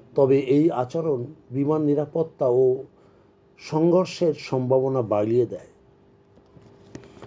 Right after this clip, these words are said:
জার্মান ও সুইডেনের বিমান প্রতিক্রিয়া দিয়েছে, কিন্তু সরাসরি অবরুদ্ধ বা,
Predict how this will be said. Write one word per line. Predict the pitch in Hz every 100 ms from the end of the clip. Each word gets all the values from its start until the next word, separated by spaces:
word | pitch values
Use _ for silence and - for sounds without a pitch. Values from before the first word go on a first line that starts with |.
| - - 117 113
জার্মান | 165 175 196 208
ও | 202
সুইডেনের | - 165 170 185 180
বিমান | 131 135 143 151 151
প্রতিক্রিয়া | 147 151 156 151 135
দিয়েছে, | 123 127 127 - 104 -
কিন্তু | 147 139 135 127
সরাসরি | 117 139 139 - 127 127
অবরুদ্ধ | 117 139 170 135 127 117 110 - - - - -
বা, | 117 120 127